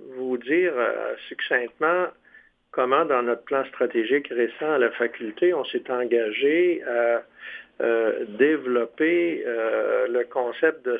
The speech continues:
santé, euh, durable à l'intérieur du développement durable dans une perspective de responsabilité sociale. En fait, on veut former des professionnels, médecins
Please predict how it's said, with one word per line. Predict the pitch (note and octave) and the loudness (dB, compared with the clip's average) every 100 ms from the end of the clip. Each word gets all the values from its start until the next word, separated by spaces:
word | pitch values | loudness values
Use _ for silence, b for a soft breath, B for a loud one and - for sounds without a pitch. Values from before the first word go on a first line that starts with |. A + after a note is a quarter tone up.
| - | -4
santé, | B2+ A#2 - C#3+ C3+ - | -4 -4 0 0 0 0
euh, | B2 A#2+ | 2 0
durable | A#2 B2+ A2+ C3 D3+ B2 | 2 0 2 2 2 0
à | A#2 | -4
l'intérieur | A#2 C3+ C#3 B2 B2 C#3 C3 | -2 -2 -2 0 0 0 -2
du | A#2+ | -4
développement | A#2+ A#2 A2 - C3 A#2+ | -4 -2 -4 -4 -4 -2
durable | A2 G#2+ D3+ E3 C#3 B B B | -2 0 0 -2 -6 B B B
dans | D3 C3 | -4 -2
une | D3 D3 | -2 0
perspective | D3+ - C#3 - F3+ | -4 -2 -8 -4 -2
de | C#3+ | 0
responsabilité | A#2+ A#2+ - B2+ A#2 B2+ A#2 A2 C#3 C3 | -2 -2 -4 -8 -4 -6 -6 -8 -6 -4
sociale. | B2+ - A#2 A2+ - | -6 -6 -6 -6 -4
En | C#3+ D3 | -2 -2
fait, | - G3 G3 - B B B B - | 0 -2 -2 -20 B B B B -4
on | C#3 C3 | 0 0
veut | C3+ F#3 | 0 0
former | - D3 B2 B2 C#3 E3 E3+ D#3+ A#2 B2 | 0 -4 -4 -4 -2 -2 -2 -4 -6 -4
des | A#2 B2 | -2 -2
professionnels, | D#3+ D#3 D3+ - C3 A#2+ B2+ C#3+ D3+ D3 B2+ - B B B B2+ | -2 -2 -4 -4 -6 -2 -2 0 0 0 0 -2 B B B 0
médecins | C#3+ D3+ - D3 F3 | 2 2 -4 -2 0